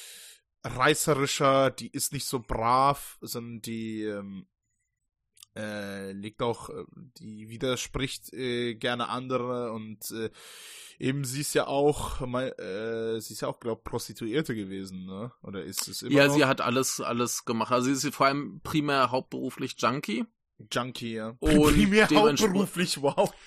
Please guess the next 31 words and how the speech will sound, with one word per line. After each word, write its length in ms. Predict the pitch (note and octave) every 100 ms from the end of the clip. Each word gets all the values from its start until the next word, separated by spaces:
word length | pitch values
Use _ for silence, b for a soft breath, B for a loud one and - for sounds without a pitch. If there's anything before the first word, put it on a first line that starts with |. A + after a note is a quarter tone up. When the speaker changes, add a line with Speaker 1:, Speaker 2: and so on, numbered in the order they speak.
| B B
Speaker 2:
Ja, 440 | - - D#3+ D3+ F3
aber 260 | E3 D#3+
de-, 260 | D3 D#3 E3+
dementsprechend, 800 | D#3 E3 E3+ - - D#3 D#3+ D3+
ähm, 320 | B2 D3 C#3 C3+
macht 240 | C3+ -
sie 80 | D3
dann 160 | C3+ C3
eben 220 | B2+ C3
alles 300 | G#2+ B2 A#2+
Mögliche, 320 | B2 A#2 B2
um 60 | B2
an 100 | A2+
Kohle 280 | A#2 B2+ A#2+
zu 120 | -
kommen, 200 | A#2 A2+
eben 240 | G2 A2+ A2
Prostitution 800 | - A2 - A#2 B2+ A2+ A#2 A2+
und 80 | A2
Speaker 1:
Ja. 160 | G#2+
Speaker 2:
Inbegriffen. 720 | G#2 A2+ C3+ A#2 A2 - C#3 - B B B
Äh, 100 | -
ich 80 | C#3
möchte 260 | D#3 F#3+ F#3+
nur 140 | E3+
kurz, 440 | D#3+ E3+ E3 - -
äh, 220 | C#3+ D3 C3
hervorheben, 760 | C3+ C#3 - D#3 D#3+ D#3+ D#3+ D3
dass 160 | C3+
sie 100 | -
wahrscheinlich 720 | C#3+ C3+ - C3+ F3+ C#3+ E3